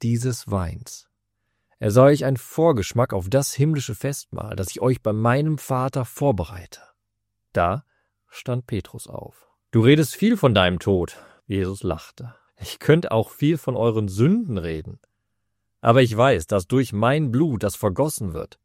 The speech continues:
eure Sünden von Gott vergeben werden." Petrus setzte sich zu den Füßen Jesu und bat ihn: "Erklär's mir. Ich versteh's nicht." "Kommt", forderte Jesus seine Jünger auf.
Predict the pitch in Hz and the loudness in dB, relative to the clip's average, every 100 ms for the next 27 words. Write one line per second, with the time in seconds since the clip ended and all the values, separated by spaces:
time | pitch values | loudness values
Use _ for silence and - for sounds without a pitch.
0 | _ _ 120 143 170 131 107 92 135 160 | _ _ 0 2 2 0 -2 2 0 0
1 | 139 101 113 101 120 135 - 107 127 143 | -8 -10 -6 -2 0 -2 -4 -2 0 0
2 | 101 85 78 76 - _ _ _ _ - | -2 -4 -4 -8 -16 _ _ _ _ 0
3 | 101 - 143 143 - - - 107 101 104 | 0 0 -6 -4 -10 -16 -16 0 4 4
4 | - - 110 113 - 113 113 110 113 117 | 4 -8 -4 -4 -4 -4 -2 -2 -2 -2
5 | - 101 92 95 92 101 139 160 123 _ | 0 0 2 2 0 0 -4 -4 -12 _
6 | 104 90 87 85 82 - 87 92 113 _ | -6 -4 -2 -2 -4 -6 -6 -6 -10 _
7 | _ _ _ _ 117 - 110 80 - 82 | _ _ _ _ -4 2 2 2 -4 -12
8 | 90 - _ _ _ 92 - 117 165 127 | -14 -20 _ _ _ -8 -4 -2 2 0
9 | - - - _ _ _ _ - 123 82 | 0 -16 -20 _ _ _ _ 2 2 2
10 | - _ _ _ _ _ _ _ 92 87 | -12 _ _ _ _ _ _ _ -4 -4
11 | 80 87 80 87 92 87 90 82 80 80 | -4 -8 -6 -4 -4 -4 -6 -6 -6 -8
12 | 78 - - _ | -10 -12 -16 _